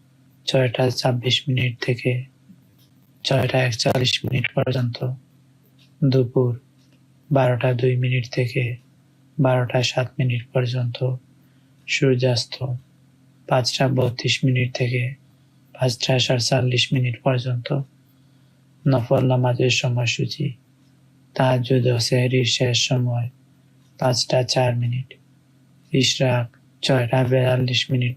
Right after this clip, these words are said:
থেকে বারোটা এক মিনিট পর্যন্ত, চাষত ছয়টা বেয়াল্লিশ মিনিট থেকে বারোটা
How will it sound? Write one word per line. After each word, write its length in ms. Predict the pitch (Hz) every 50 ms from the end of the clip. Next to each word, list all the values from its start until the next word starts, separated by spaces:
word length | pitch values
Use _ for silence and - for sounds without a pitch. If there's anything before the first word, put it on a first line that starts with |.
| - -
থেকে 240 | 127 120 - 135 120 120 131 131 - _ _ _ _ _ _ _ _ _ _ _ -
বারোটা 460 | 139 127 123 123 123 120 117 - 131 127 127
এক 80 | 120 - -
মিনিট 260 | 131 123 123 117 117 - _
পর্যন্ত, 460 | 135 127 123 117 - 127 120 120 - 131 123 123 131 - _ _ _ _ _ _ _ _ _ _ _ _ _ _ _ _ _ -
চাষত 460 | - 131 123 120 120 123 - - - - - _ _ _ _ _ _ _ _ _ -
ছয়টা 400 | - - 131 131 127 - - 131
বেয়াল্লিশ 460 | 127 127 127 123 117 123 127 123 120 - -
মিনিট 240 | 147 127 120 120 120 117 -
থেকে 220 | - 123 117 131 123 123 127 - _ _ _ _ _ _ _ _ _ _ -
বারোটা 400 | 135 127 127 120 120 120 - 135